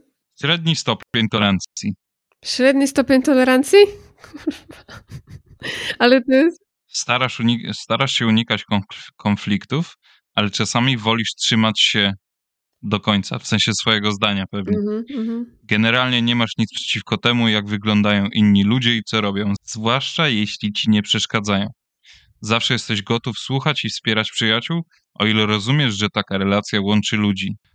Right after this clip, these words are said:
Speaker 1: Także tutaj tłumaczenie było straszne, no ale dobra, trudno.
Speaker 2: Ale w ogóle, e, to jest, to jest ciekawy wątek też pod tym względem, że takie pytania, jakie tam były, już kwalifikują nas,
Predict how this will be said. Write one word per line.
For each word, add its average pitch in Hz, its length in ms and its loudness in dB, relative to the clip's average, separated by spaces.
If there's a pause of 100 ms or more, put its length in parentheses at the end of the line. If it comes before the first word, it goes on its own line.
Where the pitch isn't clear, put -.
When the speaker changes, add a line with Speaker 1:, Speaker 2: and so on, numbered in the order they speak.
Speaker 1:
Także 107 240 -4
tutaj 123 360 -2
tłumaczenie 120 640 0
było 110 400 -2
straszne, 113 640 -2
no 127 100 -2
ale 104 320 0
dobra, 98 280 -2 (100)
trudno. 110 400 -2 (400)
Speaker 2:
Ale 247 160 4
w 254 80 0
ogóle, 285 400 4 (560)
e, 233 60 4 (1000)
to 254 100 0
jest, 269 400 2
to 247 60 2
jest 240 440 2 (200)
ciekawy 277 400 4
wątek 254 400 2
też 240 200 0
pod 233 220 -4
tym 226 160 4
względem, 233 580 2
że 233 360 2 (500)
takie 269 300 4
pytania, 247 400 4
jakie 240 200 4
tam 226 240 2
były, 254 340 6 (120)
już 233 300 2
kwalifikują 240 640 2
nas, 233 360 2